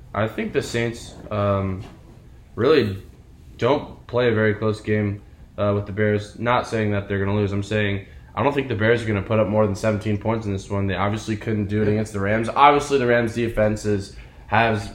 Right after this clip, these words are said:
Aaron Donald, Jalen Ramsey, those big names, walking money bags, like we said. Um, but Drew Brees proved that he can throw a pass more than five, six yards last week, and I think he can do it again against this Bears defense.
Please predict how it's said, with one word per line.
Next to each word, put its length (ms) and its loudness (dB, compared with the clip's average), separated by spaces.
Aaron 260 2
Donald, 380 2
Jalen 260 2
Ramsey, 500 2
those 240 0
big 220 0
names, 540 0
walking 420 4
money 220 4
bags, 360 0
like 200 -2
we 80 -2
said. 420 -2
Um, 580 2
but 460 6
Drew 200 4
Brees 280 4
proved 220 2
that 120 8
he 80 6
can 200 2
throw 240 4
a 40 0
pass 320 4
more 200 4
than 120 -2
five, 440 2
six 260 -4
yards 300 4
last 260 0
week, 220 -2
and 100 0
I 60 2
think 220 0
he 140 -4
can 140 -2
do 120 6
it 80 2
again 240 2
against 300 -2
this 80 -6
Bears 320 2
defense. 460 0